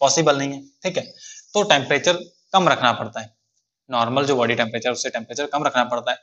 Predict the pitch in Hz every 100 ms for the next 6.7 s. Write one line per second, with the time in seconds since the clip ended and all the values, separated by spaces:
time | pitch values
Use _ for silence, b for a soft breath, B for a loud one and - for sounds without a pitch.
0 | _ 165 180 165 131 131 131 127 123 120
1 | 117 117 131 - - b b _ - 131
2 | 135 135 _ _ - 127 120 139 143 -
3 | _ _ _ - 196 - - 135 127 120
4 | 120 123 123 120 117 127 123 _ - 180
5 | 131 B B B 160 160 127 143 131 139
6 | 147 139 127 127 131 127 135